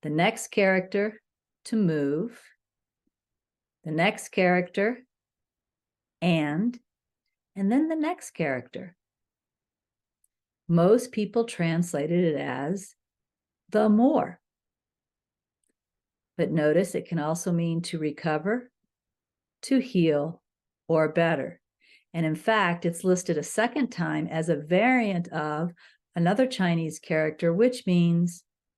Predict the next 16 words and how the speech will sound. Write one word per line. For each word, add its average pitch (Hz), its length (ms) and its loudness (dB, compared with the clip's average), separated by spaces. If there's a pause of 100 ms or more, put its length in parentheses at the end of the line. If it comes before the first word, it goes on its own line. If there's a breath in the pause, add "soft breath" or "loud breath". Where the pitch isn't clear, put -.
(880)
to 214 160 -4
heal. 254 460 -6 (1700)
And 170 160 2
then 151 120 2
the 151 100 0
last 151 420 -2
character 147 560 -2
is 151 480 -4
to - 140 -4
go 165 320 4
out, 156 420 -2 (400)
to 170 120 -14
come 165 280 0
out, 147 420 -4 (340)
to - 100 -14
produce. - 840 -6